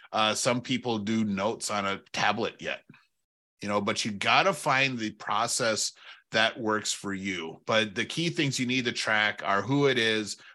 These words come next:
the last time you talked, next time you have scheduled to talk, and then what are the next steps? What needs to get done?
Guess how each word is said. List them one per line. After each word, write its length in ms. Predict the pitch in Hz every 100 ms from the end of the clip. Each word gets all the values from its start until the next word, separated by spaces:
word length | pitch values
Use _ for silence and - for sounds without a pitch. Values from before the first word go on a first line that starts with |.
| - -
the 60 |
last 280 | 120 131 -
time 240 | 131 127
you 160 | 123 117
talked, 540 | - 104 98 92 - - - _
next 340 | 107 127 131 -
time 340 | 127 117 117
you 180 | 110 107
have 240 | 110 101
scheduled 460 | - 120 113 113 107
to 80 | 107
talk, 420 | - 104 101 -
and 100 | 107
then 120 | 104 104
what 180 | 107 107
are 140 | 104
the 80 | 98
next 300 | 95 90 -
steps? 580 | - 71 - - - - -
What 220 | 110 107
needs 240 | 110 98
to 80 | 98
get 200 | 95 -
done? 220 | 82 71